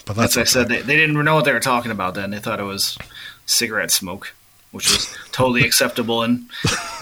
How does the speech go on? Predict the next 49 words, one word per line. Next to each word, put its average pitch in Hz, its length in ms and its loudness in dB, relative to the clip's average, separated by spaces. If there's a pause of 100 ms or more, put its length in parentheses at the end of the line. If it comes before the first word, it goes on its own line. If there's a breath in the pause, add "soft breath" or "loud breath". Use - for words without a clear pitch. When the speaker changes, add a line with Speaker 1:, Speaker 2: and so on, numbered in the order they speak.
Speaker 2:
allowed 139 320 6
everywhere 147 500 4
at 156 100 4
the 156 80 0
time. 156 300 4 (460 loud breath)
Speaker 1:
Yeah, 180 200 6
I 151 60 6
mean, 151 220 6
if 147 140 4
you 175 120 6
could 156 180 2
smoke 147 400 4
in 147 100 4
an 135 120 6
airplane 147 760 6
or 135 120 6
at 131 260 4
Big 156 240 6
Boy 143 400 6
when 143 180 6
you're 143 220 6
getting 143 240 4
your 135 140 6
salad, 131 600 4
then 131 480 4 (240)
Speaker 2:
<laughs> 175 200 -2
Speaker 1:
you 147 260 2
can 139 240 4
smoke 139 340 4
anywhere. 120 440 4 (920 loud breath)
It's, 170 200 4
uh, 156 260 6
not 190 240 6
on 196 120 6
the 175 100 6
demo, 151 400 6
not 147 240 6
on 156 100 6
the 151 80 4
tour. 120 580 6 (380 loud breath)
I 120 60 4
mean, 131 100 4
that's 127 180 4
obvious 120 460 4
'cause 127 180 4
it's 120 100 6
just 127 180 4
an 110 100 2
interlude, 117 580 4